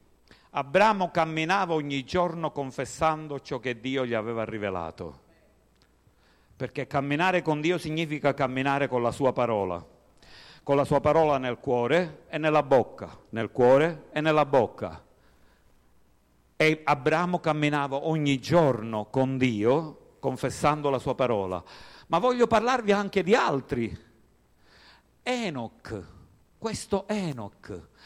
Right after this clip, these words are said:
La Bibbia dice, in Genesi capitolo cinque, eh, che Enoch camminò con Dio trecento anni. Trecento anni.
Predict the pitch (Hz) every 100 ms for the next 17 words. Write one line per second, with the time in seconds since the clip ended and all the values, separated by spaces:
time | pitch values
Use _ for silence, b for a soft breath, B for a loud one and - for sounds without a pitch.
0 | B B 185 175 269 196 196 196 160 135
1 | 139 135 165 151 - _ b b b b
2 | 139 139 190 196 185 - 160 156 147 180
3 | 170 160 147 139 139 - - 165 135 110
4 | - 147 156 - - _ _ _ b b
5 | b - 147 131 123 113 - - - 202
6 | 196 - 254 262 247 - 202 - 190 190
7 | 196 247 269 190 185 190 269 262 240 -
8 | - 175 185 - 233 247 240 240 233 214
9 | - 170 143 117 101 98 78 _ _ _
10 | _ _ _ _ _ _ _ _ _ _
11 | _ _ _ _ _ _ _ _ - 117
12 | 101 - 127 131 101 104 78 73 76